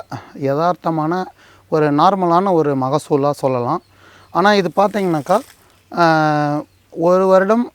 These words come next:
மூணு மாதங்களான மிளகு கொடி. அதாவது இது வந்து ஒரு வருஷத்துலயே வந்து திரி விட ஆரம்பிச்சிருச்சு. இதுல ரெண்டு ரகங்களை கடந்து, க-, கலந்து நடவு செஞ்சிருக்கோம். ஒண்ணு வந்து வயநாடன், இன்னொன்னு வந்து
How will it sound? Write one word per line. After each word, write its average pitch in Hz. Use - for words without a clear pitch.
மூணு 190
மாதங்களான 175
மிளகு 156
கொடி. 127
அதாவது 185
இது 165
வந்து 185
ஒரு 170
வருஷத்துலயே 208
வந்து 190
திரி 180
விட 156
ஆரம்பிச்சிருச்சு. 143
இதுல 156
ரெண்டு 170
ரகங்களை 185
கடந்து, 160
க-, 139
கலந்து 160
நடவு 147
செஞ்சிருக்கோம். 135
ஒண்ணு 175
வந்து 180
வயநாடன், 156
இன்னொன்னு 160
வந்து 147